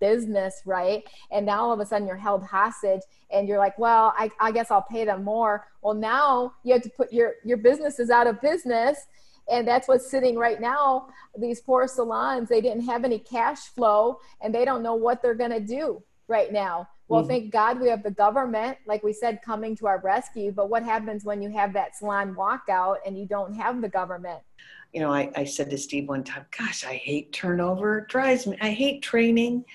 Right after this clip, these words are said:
Speaker 2: and I hate turnover. Oh, God, I feel like all we do is train sometimes."
Speaker 1: <laughs>
Speaker 2: This was years ago, I said it to him. And then I walked
Speaker 1: Uh-huh.
Speaker 2: in one day to his office and said, "You know what?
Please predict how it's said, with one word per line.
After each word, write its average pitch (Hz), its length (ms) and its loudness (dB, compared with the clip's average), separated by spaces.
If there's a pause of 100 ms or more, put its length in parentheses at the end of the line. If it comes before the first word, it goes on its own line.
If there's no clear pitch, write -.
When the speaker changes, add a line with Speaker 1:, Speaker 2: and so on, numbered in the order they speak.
(400)
Speaker 2:
and 139 80 -6
I 151 80 -4
hate 240 320 4
turnover. 208 840 -2 (180)
Oh, 240 240 2 (320)
God, - 240 -10
I - 640 -14
feel 233 100 2
like 220 200 0
all 190 100 -2
we 208 100 2
do 190 180 0
is 185 140 -2
train 160 380 -2
sometimes." - 580 -14 (160)
Speaker 1:
<laughs> 190 80 -4 (240)
Speaker 2:
This 214 160 -2
was 190 140 8
years 190 240 10
ago, 156 240 8
I 131 100 8
said 143 260 -2
it 139 120 -6
to 151 160 -2
him. 139 140 -4
And 156 120 0
then 196 120 2
I 208 120 2
walked 185 360 0
Speaker 1:
Uh-huh. 202 160 -2
Speaker 2:
in 170 80 -4 (180)
one 160 200 0
day 160 200 4
to 160 100 -6
his 156 140 -6
office 151 420 -6
and 147 140 -8
said, 139 180 -8
"You 156 80 -10
know 160 140 -6
what? 170 300 -8